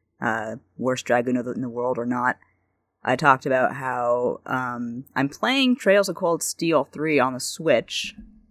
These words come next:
because I kinda wanna refresh myself for when four comes out. And yes, it is an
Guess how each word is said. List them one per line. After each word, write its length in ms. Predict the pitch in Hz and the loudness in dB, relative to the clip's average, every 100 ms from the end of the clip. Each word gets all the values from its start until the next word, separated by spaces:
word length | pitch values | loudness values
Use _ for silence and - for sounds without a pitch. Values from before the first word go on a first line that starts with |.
| _ _ | _ _
because 520 | 143 127 151 131 127 | -2 0 2 2 2
I 80 | 127 | -4
kinda 240 | 127 143 131 | -4 -4 0
wanna 200 | 127 113 | 0 0
refresh 380 | 107 139 135 | 0 -2 -2
myself 480 | - 113 - 113 123 | -4 -6 0 2 0
for 340 | - 110 120 117 | -4 -4 -4 -4
when 260 | 135 123 | -6 -8
four 340 | - - 151 139 | -8 0 0 0
comes 280 | 139 120 | -2 -4
out. 280 | 123 113 131 - | -2 -2 -2 -4
And 460 | 120 107 117 131 | -6 -4 -4 0
yes, 320 | 135 135 - | 4 4 2
it 140 | 131 127 | -2 0
is 180 | 139 | 0
an 100 | 139 | -2